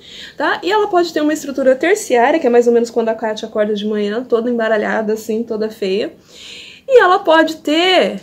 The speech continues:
uma estrutura chamada de quaternária, que eu quero que vocês associem, que é como se fosse a Kátia, a Heloísa, um monte de gente aqui, assim, tudo junto com o cabelo bagunçado, tá?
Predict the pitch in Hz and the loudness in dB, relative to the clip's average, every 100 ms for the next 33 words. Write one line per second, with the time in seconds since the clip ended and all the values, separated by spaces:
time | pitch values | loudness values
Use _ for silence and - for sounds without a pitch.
0 | - 349 330 262 277 285 349 339 330 302 | -12 -4 0 0 -2 -2 0 0 -2 -2
1 | 302 349 - 294 311 415 440 277 262 269 | 0 -2 0 0 0 0 0 2 4 2
2 | 208 233 254 262 294 302 285 277 285 294 | 0 -2 -2 -2 -2 -4 -4 -6 -8 -8
3 | 285 285 302 311 302 320 294 294 320 320 | -8 -2 -2 -2 -4 -6 -2 -2 -2 -4
4 | 254 269 320 269 247 247 233 240 285 277 | -2 -2 -2 0 2 4 2 2 -2 -2
5 | 262 381 392 330 311 277 285 269 269 - | -2 -2 -2 0 0 0 -4 -6 -10 -8
6 | 294 285 381 392 349 285 294 311 311 311 | -4 -2 0 4 2 2 -6 -8 -6 -2
7 | 285 269 285 311 - 202 175 - - _ | -2 -4 -6 -6 -10 -8 -8 -10 -16 _
8 | - - - - 220 302 | -20 -20 -20 -6 -2 -2